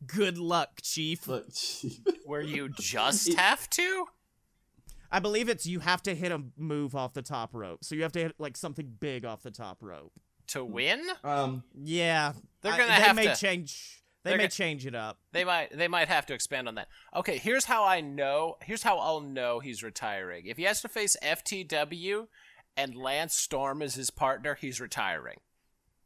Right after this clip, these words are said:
Speaker 1: Oh, yeah.
Speaker 3: That's it.
Speaker 1: F T R with Lance. Um, oh, wait, that would actually be good. They set it up like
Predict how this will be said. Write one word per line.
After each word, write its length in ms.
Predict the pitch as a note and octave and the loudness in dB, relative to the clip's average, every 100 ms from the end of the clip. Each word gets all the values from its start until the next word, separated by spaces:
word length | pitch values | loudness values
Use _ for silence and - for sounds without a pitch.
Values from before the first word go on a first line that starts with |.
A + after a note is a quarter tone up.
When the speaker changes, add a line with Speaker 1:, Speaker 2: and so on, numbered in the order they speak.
| _ _ _ - | _ _ _ -2
Speaker 1:
Oh, 440 | D#3 F3 F3 D#3+ | 2 4 4 2
yeah. 360 | C#3 C3+ C3 A#2 - _ _ - | -2 -2 -2 -4 -8 _ _ 2
Speaker 3:
That's 220 | - - | 4 6
it. 60 | D3 | 6
Speaker 1:
F 60 | C3+ | 4
T 80 | |
R 180 | D#3 C#3+ | 4 2
with 160 | C3+ B2+ | 0 -4
Lance. 400 | B2+ B2+ B2+ - _ _ _ _ _ - | -4 -6 -8 -16 _ _ _ _ _ -8
Um, 520 | D#3+ D#3+ D3+ D3 B2+ - _ _ _ _ C#3 - | -4 -2 -2 -4 -8 -18 _ _ _ _ -20 -2
oh, 160 | G3 A3 | 2 2
wait, 280 | F3 G3+ F#3 | 4 2 2
that 160 | E3 G3+ | 0 0
would 100 | F#3+ | 0
actually 280 | E3 D#3+ | 0 -4
be 120 | C#3+ B2 | -6 -6
good. 380 | D3 C#3+ A2+ | -4 -4 -4
They 140 | G#2 C3+ | -6 -6
set 260 | - D#3 | -4 -2
it 100 | C#3+ | 0
up 180 | C#3 C#3+ | 0 -2
like 300 | C#3 A#2+ G#2+ | -2 -6 -8